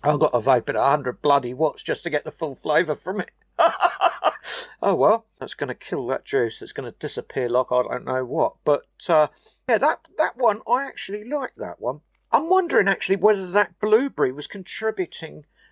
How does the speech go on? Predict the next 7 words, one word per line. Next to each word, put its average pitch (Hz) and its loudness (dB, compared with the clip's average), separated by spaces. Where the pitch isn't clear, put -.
at - -2
lower 196 4
watts 156 -2
to 185 -4
the 190 -2
chalky 269 -14
taste, 107 -12